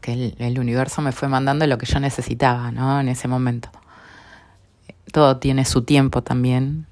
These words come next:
y, y tomar esto con paciencia. Es un camino. Pero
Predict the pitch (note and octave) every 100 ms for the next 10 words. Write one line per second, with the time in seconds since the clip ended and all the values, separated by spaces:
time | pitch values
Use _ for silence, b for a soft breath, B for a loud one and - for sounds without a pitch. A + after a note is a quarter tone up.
0 | - C3 A#2+ - - A#2+ C#3 D3 D#3 D3+
1 | E3+ C#3 A#2 A#2+ - B2 B2 - C3 D3+
2 | D#3 F3 C#3+ C#3 B2+ A#2 - b b b
3 | b b b b b b b b _ _
4 | _ _ _ C#3 C3 C3 B2 B2 A#2